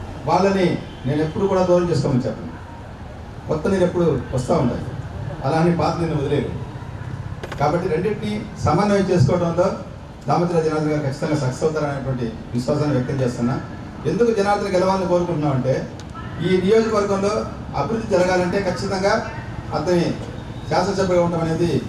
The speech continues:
ఈ ఒంగోలు నియోజకవర్గం అవసరం. గతంలో మనం గెలిపించినటువంటి వ్యక్తులు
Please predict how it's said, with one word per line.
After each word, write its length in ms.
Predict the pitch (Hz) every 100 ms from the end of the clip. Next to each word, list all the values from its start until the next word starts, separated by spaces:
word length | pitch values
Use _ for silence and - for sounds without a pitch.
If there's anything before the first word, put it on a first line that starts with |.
| - - 143
ఈ 80 | 147
ఒంగోలు 260 | 165 180
నియోజకవర్గం 340 | 165 156 - 151
అవసరం. 260 | 165 - - - - - - - - -
గతంలో 360 | - 208 208 208 196
మనం 280 | 190 165 - -
గెలిపించినటువంటి 500 | 170 190 196 185 170
వ్యక్తులు 440 | 165 - 185 202